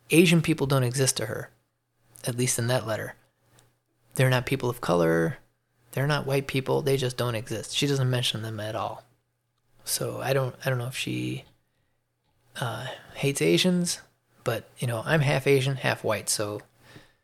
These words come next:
she at least hates half of me. So now my last story. My shaver broke. I have, let's, let me see this thing. I've got a Panasonic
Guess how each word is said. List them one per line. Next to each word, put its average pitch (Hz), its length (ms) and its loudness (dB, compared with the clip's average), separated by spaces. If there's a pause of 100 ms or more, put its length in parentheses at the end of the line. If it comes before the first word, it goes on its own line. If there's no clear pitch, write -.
(220)
she - 180 -4
at 120 100 -4
least 131 240 0
hates 123 200 -4
half 117 260 -4
of 113 140 -14
me. - 220 -16 (1400)
So - 120 -8
now 139 60 -4
my 120 100 -6
last 170 240 4
story. 113 360 -6 (960)
My 170 160 2
shaver 139 380 4
broke. - 400 -12 (1080)
I 175 220 -8
have, 135 1080 -4
let's, 127 200 -10
let 120 120 -14
me 120 60 -16
see - 180 -4
this - 220 -10
thing. - 200 -14
I've 160 140 -8
got 143 140 2
a 110 200 -6
Panasonic 131 960 -2